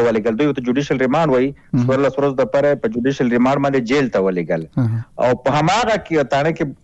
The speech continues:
Speaker 1: نور کسان چې وو، دوه ویشت کسان، هغه یې پاتې کړل په تنه کې چې دوی ورته شناخت پریډ وایي د پېژنګلو دپاره، چې دا په دې لاریون کې دوی څه ورانۍ کړې دي که نه یې دي کړې.
Speaker 2: ښه. صحیح. راشد، دا لاریون خو د نومبر له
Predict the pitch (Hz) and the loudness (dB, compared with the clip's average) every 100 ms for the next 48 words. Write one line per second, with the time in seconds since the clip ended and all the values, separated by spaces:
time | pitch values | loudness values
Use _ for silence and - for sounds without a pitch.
0 | _ - 143 165 160 143 160 165 170 151 | _ -4 0 2 2 0 0 0 0 -2
1 | 113 147 139 - 117 107 110 113 120 110 | 0 0 0 -2 -4 0 0 0 -2 -2
2 | 117 135 117 - 147 147 120 110 - - | 0 0 0 0 0 0 -2 -2 -2 0
3 | 110 104 - 131 117 123 - - - 113 | 0 -2 -4 -2 -2 -2 -6 -20 -6 -2
4 | 131 139 127 120 123 110 - 117 143 139 | 2 2 2 0 -2 -2 -2 0 2 2
5 | 139 120 113 107 107 110 120 107 87 95 | 2 2 0 0 2 2 2 2 0 0
6 | 90 85 104 117 - 101 110 104 120 120 | 0 0 0 0 0 0 0 2 2 0
7 | 110 113 - 107 104 101 104 - 101 98 | 0 -2 0 0 2 2 0 -2 -2 -2
8 | 90 90 92 175 170 165 160 - - - | -4 -2 0 -2 -6 -10 -12 -16 -10 -8
9 | - - - - - - - - - - | -8 -10 -20 -20 -20 -20 -20 -20 -20 -18
10 | - - 180 185 175 180 - 254 196 214 | -16 -4 -2 0 0 0 -2 -4 -2 0
11 | 226 220 208 208 220 - 190 185 175 156 | 0 0 0 0 -2 -2 0 0 0 -6
12 | 147 151 160 165 165 202 190 | -6 -2 0 0 0 0 -2